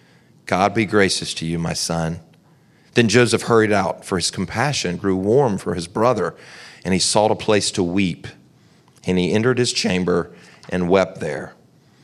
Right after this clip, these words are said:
Then he washed his face and came out. And controlling himself, he said, "Serve the food." They served him by himself,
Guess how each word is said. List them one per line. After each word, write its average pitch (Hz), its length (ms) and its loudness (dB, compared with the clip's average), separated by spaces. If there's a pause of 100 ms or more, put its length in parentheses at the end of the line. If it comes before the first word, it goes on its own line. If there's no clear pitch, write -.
(360)
Then 92 100 0
he 92 80 4
washed 92 340 0
his 127 160 0
face 90 400 0
and 95 100 -6
came 92 280 0
out. 82 380 -6 (440)
And 104 160 -4
controlling 143 480 2
himself, 90 460 0
he 104 100 -2
said, 92 440 0 (340)
"Serve 165 420 4
the 127 80 6
food." 87 560 4 (600)
They 98 100 2
served 147 380 4
him 139 160 0
by 117 180 2
himself, 117 680 -2